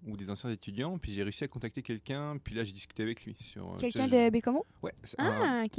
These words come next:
Speaker 1: un, un ancien tâche qui était pas, qui était
Speaker 2: Ok.
Speaker 1: les, qui est à l'université maintenant.
Speaker 2: Ouais.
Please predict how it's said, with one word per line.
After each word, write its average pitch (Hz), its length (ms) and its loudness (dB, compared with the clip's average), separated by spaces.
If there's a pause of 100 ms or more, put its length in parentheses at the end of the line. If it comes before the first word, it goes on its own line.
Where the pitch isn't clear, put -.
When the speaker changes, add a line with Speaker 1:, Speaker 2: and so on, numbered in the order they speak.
Speaker 1:
un, 110 220 -8
un 117 140 0
ancien 110 200 0
tâche - 280 -4
qui - 80 -16
était 104 100 -6
pas, 98 320 -4
qui - 80 -14
était 220 120 4
Speaker 2:
Ok. 143 100 4 (100)
Speaker 1:
les, 95 140 -4
qui - 100 -6
est 190 40 -4
à - 20 -2
l'université 113 440 -2
maintenant. 127 240 -6 (140)
Speaker 2:
Ouais. 233 120 2